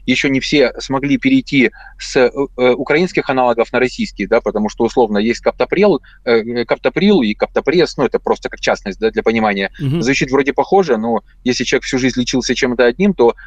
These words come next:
Speaker 1: второе название ему непонятно. Но есть сертификация для российского рынка и для украинского. Вот на Украине, по сути, девяностые никогда не заканчивались. Всегда малый и средний бизнес на Украине был вот таким движущим фактором.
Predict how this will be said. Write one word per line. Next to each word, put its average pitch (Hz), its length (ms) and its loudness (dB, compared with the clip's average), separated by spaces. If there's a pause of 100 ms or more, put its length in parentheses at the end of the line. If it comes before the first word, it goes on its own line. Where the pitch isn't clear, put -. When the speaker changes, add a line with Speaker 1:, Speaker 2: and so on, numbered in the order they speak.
Speaker 1:
второе 147 400 0
название 127 400 0
ему 117 140 2
непонятно. 107 540 0
Но 113 100 -4
есть 123 180 -2
сертификация - 600 -2
для 120 100 -2
российского 127 480 0
рынка 110 200 0
и 107 40 0
для 117 120 2
украинского. 107 560 -2 (120)
Вот 151 160 0
на 165 80 2
Украине, 196 280 2
по 147 80 -2
сути, - 260 -4
девяностые 156 460 -2
никогда 139 200 2
не 156 60 0
заканчивались. 120 500 -2
Всегда 135 280 0
малый 135 220 0
и - 20 -4
средний 135 300 -6
бизнес 185 320 0 (280)
на 131 100 2
Украине 160 360 0
был 139 240 0
вот 131 160 0
таким 123 340 -2
движущим 135 480 0
фактором. 95 420 0